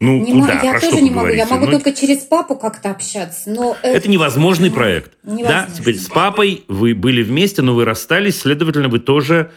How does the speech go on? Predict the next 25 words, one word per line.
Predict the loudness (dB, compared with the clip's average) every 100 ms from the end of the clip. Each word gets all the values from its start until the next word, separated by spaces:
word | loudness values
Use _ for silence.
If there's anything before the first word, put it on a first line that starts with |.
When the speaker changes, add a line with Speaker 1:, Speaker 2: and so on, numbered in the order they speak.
| -10
Speaker 1:
в | -4
таких | -2 0
холодных | 2 2 2 2 0
отношениях | -2 -2 0 0 0 -4
в | 0
той | 2
или | 4 2
иной | 0 0
мере. | -2 -4 -10 _ _ _ _ -6
Значит, | -2
папа, | -2 0 -2
ну |
что | 0 0
нам | 0 -4
папа? | -8 -10 -16 _ _ _ -20 -20 -20 -8
Следовательно, | -2 2 2 2 0 0 0 2 2 -2
нам | -2 -2
нужно | 0 0 0
изобретать | -2 -4 -2 -4 -6
способ, | -2 0 0 -6 -8 _ _
как | -6 -4
достать | -4 -4 -4 -4
её | -8
из | -8
семьи. | -8 -10 -10